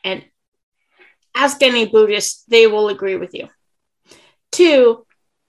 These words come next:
I am a huge Big Lebowski fan because what, what is really funny is not only were the Celts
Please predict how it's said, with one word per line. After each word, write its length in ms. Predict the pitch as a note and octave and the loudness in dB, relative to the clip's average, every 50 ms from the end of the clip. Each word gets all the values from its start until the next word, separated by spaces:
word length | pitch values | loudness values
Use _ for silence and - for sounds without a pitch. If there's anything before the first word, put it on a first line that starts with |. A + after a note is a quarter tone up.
| _ _ _ _ _ _ _ _ | _ _ _ _ _ _ _ _
I 120 | - A#3+ B3 | 0 0 2
am 160 | B3+ B3 A#3 | 0 0 0
a 100 | G#3 G3 | -2 -4
huge 1040 | F#3+ - - - - - - - - - - A#3+ A#3 A3 G#3 G3 F3+ F3 - - | -6 -8 -12 -14 -14 -14 -14 -14 -12 -10 -6 -4 -2 -2 -2 -2 -2 -4 -8 -8
Big 160 | - G3+ G3 - | -6 -6 -4 -4
Lebowski 580 | F#3 F3+ F3 E3+ E3+ E3+ E3+ - - G#3 F#3+ | -6 -8 -6 -8 -10 -12 -12 -10 -8 -8 -6
fan 280 | - G3+ G3+ G#3 A3+ A#3 | -4 -4 -6 -4 -4 -6
because 420 | B3 B3 - B3+ A#3 A3 A3 - _ _ _ _ _ _ _ _ _ _ _ _ _ | -6 -4 -2 -2 -2 -2 -2 -6 _ _ _ _ _ _ _ _ _ _ _ _ _
what, 340 | - A#3 C#4+ E4 E4 E4 - _ _ _ _ - | -4 0 0 0 0 -2 -10 _ _ _ _ -4
what 200 | C4+ C#4+ D#4+ F4+ | 0 2 2 4
is 200 | F4+ F4 - - | 2 2 0 0
really 200 | B4 A4+ G4 F4 | -2 0 0 0
funny 420 | - - D#4 D#4 D4 C4+ A#3+ A#3 | 0 0 0 0 0 0 -2 -2
is 320 | A3 A3 G#3+ G3+ G3 - D#3+ | -4 -6 -6 -8 -10 -10 -8
not 180 | A#3 B3+ C4 | -6 -4 -2
only 560 | C4+ C4+ C4 B3+ A#3+ A#3+ A3+ A3 A3 - - _ | -2 -2 -2 -2 -4 -6 -6 -8 -10 -12 -14 _
were 180 | - A#3 A#3+ A#3 | -4 -2 0 0
the 100 | - G#3+ | 0 -4
Celts 720 | G#3+ - A#3 A#3+ A3+ A3 G3+ G3 - - - - - - | -8 -6 -4 -2 -2 -2 -2 -4 -8 -8 -8 -8 -10 -12